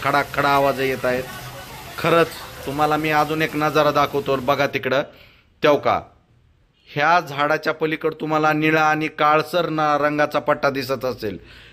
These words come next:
इतका पाऊस आहे त्या भागामध्ये, कारण इथं पाऊस पडून गेलेला आहे. तर आपण निघालेलो आहोत उदगीरच्या दिशेला. गाडी चालवताना सुद्धा वायपर कंटिन्यू फिरवा लागेल, इतका पाऊस आहे. एक सडाका पडून गेला,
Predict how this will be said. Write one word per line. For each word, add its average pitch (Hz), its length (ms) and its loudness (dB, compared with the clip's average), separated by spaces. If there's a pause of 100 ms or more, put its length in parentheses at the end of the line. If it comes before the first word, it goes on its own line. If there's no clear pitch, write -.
(180)
इतका 131 400 2
पाऊस 160 500 4
आहे 156 100 4
त्या 156 180 2
भागामध्ये, 143 600 0
कारण 143 240 2
इथं 147 280 0
पाऊस 147 320 2
पडून 151 440 2
गेलेला 127 380 4
आहे. 95 120 0 (400)
तर 143 100 4
आपण 151 320 2
निघालेलो 156 520 4
आहोत 156 260 0
उदगीरच्या 151 540 -2
दिशेला. 120 460 -4 (1500)
गाडी 135 300 2
चालवताना 143 600 0
सुद्धा 139 280 0
वायपर 139 420 2
कंटिन्यू 135 560 0
फिरवा 127 280 2
लागेल, 123 360 4
इतका 120 300 2
पाऊस 120 360 2
आहे. 120 260 4 (120)
एक 117 240 0
सडाका 131 400 2
पडून 135 360 2
गेला, 123 280 2